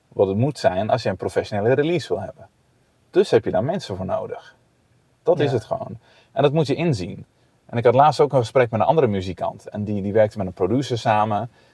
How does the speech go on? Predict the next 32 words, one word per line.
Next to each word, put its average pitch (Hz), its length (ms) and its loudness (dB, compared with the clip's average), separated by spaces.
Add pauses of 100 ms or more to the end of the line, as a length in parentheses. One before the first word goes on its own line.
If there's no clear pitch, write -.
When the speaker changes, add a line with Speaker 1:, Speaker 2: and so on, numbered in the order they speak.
(160)
Speaker 1:
En 92 160 -4
die 90 180 -4
weigerde 98 380 6
überhaupt 98 340 4
heel 104 180 -2
veel 95 120 -4
geld 98 260 0
voor 110 140 -2
hem 107 100 -2
in 104 120 -8
te 113 100 -10
leggen. 113 360 -2 (580)
Dat 92 140 -4
ik 92 80 -10
al 95 100 2
denk 95 200 -2
van, 87 300 -6 (180)
weet 92 260 -4
je, 85 240 -6 (100)
wanneer 98 300 -8
je 92 100 -10
twaalf 92 300 -2
dollar 95 340 -4
inlegt 92 260 -8
voor - 100 -14
een - 60 -10
producer, 92 400 -10
wat - 160 -12
verwacht - 280 -6
je 107 60 -6
nou 95 160 -2
echt? - 280 -6